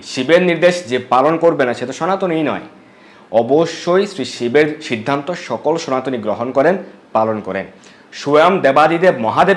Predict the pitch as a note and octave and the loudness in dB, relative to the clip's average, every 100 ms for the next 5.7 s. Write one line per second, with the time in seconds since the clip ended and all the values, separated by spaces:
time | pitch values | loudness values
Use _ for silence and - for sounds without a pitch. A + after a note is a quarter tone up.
0 | F#3+ E3 C3+ C3+ C3+ A#2+ A#2 B2 A#2 A2+ | 0 -2 2 0 0 -2 0 0 -2 -6
1 | A2+ G#2+ - A2 G#2+ F2+ F2+ G#2 F#2 - | -6 -6 -2 0 -2 -6 -8 -8 -8 -8
2 | - C#3 E3 - D#3+ D#3 F3 F3 F3+ F#3 | -4 -2 -2 2 2 4 0 4 4 6
3 | F#3+ - D3 E3+ F3+ C#3+ C#3 C#3+ D3+ D3+ | 6 4 2 4 4 4 0 -6 -8 -6
4 | B2+ A#2+ B2 F#2+ F2+ F#2+ F2+ - A2+ F#2 | -2 0 0 -2 -4 -4 -6 -4 -4 -4
5 | - - - - _ _ D#3 | -10 -20 -20 -20 _ _ 2